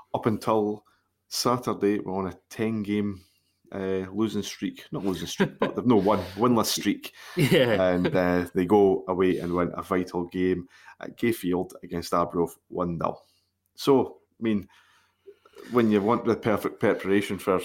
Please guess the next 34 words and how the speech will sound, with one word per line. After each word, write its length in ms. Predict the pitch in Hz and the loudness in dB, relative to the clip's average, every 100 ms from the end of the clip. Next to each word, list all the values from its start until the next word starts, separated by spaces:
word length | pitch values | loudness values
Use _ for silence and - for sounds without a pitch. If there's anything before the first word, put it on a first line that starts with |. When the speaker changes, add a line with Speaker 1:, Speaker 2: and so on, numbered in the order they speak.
| - | -6
Speaker 1:
a 100 | - | -8
game 420 | 90 101 101 90 - | 2 4 4 2 -6
coming 220 | - 90 | -6 -2
up, 240 | 92 - - - | -2 -2 -12 -6
you 100 | 98 | 0
didn't 200 | 110 98 | 2 2
really 160 | 95 | 2
want 260 | 90 92 82 | 2 0 -2
a 40 | |
team 240 | - 104 87 | -6 -6 -4
that's 220 | 90 - | -6 -8
won 280 | 92 98 87 - - - 87 | -4 -4 -4 -14 -20 -20 -18
absolutely 380 | - - 87 | -14 -8 -6
nothing 360 | 90 98 - 87 | -2 -2 -2 -2
in 100 | 82 | -2
the 80 | 85 | -4
past 340 | 98 90 - | -2 -2 -4
ten 240 | 95 87 87 | -4 -2 2
games 280 | 98 90 | 2 0
to 240 | - 85 85 _ _ | -4 -6 -6 _ _
eventually 360 | - 95 - 90 | -8 -6 -4 -4
get 100 | 73 | 0
a 40 | |
win, 180 | 95 110 | 0 2
do 100 | 107 | 2
you? 240 | 117 95 - _ _ _ _ _ | 2 0 -6 _ _ _ _ _
Speaker 2:
Nope. 280 | 107 107 113 _ _ _ _ _ _ _ _ _ | -6 -6 -6 _ _ _ _ _ _ _ _ _
And 140 | 117 | -2
the 60 | 117 | 0
thing 160 | 135 120 | 2 0
is, 140 | 104 | 2
they're 280 | 120 120 120 127 | 2 2 2 -2
obviously, 420 | 113 113 117 110 | -2 -4 -4 -4
with 220 | 110 101 | -6 -8